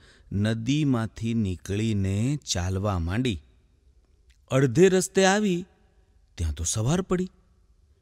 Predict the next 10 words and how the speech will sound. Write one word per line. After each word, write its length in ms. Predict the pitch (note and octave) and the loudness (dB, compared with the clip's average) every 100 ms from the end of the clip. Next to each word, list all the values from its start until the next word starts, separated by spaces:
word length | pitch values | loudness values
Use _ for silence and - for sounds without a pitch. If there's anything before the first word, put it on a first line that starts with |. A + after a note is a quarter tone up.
| _ _ - | _ _ -6
મગર 340 | F2 D#2+ F#2 | -4 -2 -4
કહે, 380 | F2+ G#2 D3+ A3 - _ _ _ _ _ _ _ | -4 -2 -2 -4 -10 _ _ _ _ _ _ _
"હવે 840 | G#2+ G#2+ A#2 B2+ C3 C3+ C3+ C#3 C#3 | -4 0 2 2 2 0 0 0 -2
ચાલીશ 1000 | - A2 G#2+ C3 D3 A#2+ A2+ A2 - - _ _ _ - | -4 -4 -2 0 0 2 0 -2 -4 -8 _ _ _ -6
તો 120 | G2 | -6
કોક 500 | - - C#3+ - F#2 | -6 -2 -2 -2 -6
ભાળશે 680 | E2 A2 D3 D#3+ - F3+ B2 - _ _ _ - | -4 -2 -2 0 0 0 -4 -10 _ _ _ -4
અને 160 | D#3+ | -2
મારી 400 | A2 C3 F#3+ D#3+ | 0 0 0 0
નાખશે." 440 | G2+ E3 - - | 0 0 2 0